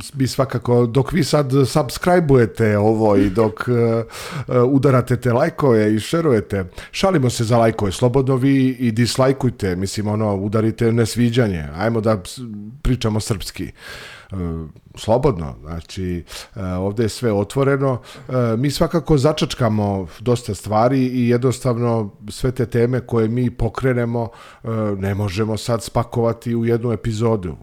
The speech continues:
Možda bi trebalo, ono, snimiti posebne podcaste za sve to. Prošlu epi-,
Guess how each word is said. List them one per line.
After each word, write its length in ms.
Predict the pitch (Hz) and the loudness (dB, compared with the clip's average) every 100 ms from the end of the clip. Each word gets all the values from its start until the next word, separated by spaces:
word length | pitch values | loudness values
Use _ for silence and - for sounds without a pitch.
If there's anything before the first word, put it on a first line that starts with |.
| - | -16
Možda 420 | 69 87 92 85 | -12 -8 -6 -6
bi 140 | 90 98 | -6 -4
trebalo, 540 | 104 95 107 104 104 | -4 -2 0 0 0
ono, 200 | 104 104 | -2 -4
snimiti 460 | - 110 107 104 104 | -4 -4 -4 -4 -4
posebne 540 | 110 107 - 107 107 | -2 -2 -2 -4 -4
podcaste 540 | - 110 - 113 - | -2 -4 -2 -6 -4
za 160 | 95 98 | -4 -4
sve 220 | - 113 | -2 -4
to. 300 | 104 127 127 - - - - | -2 0 -2 -4 -18 -16 -6
Prošlu 360 | 123 110 - 120 | -4 -4 -4 -2
epi-, 360 | 107 - 110 | -2 -2 -6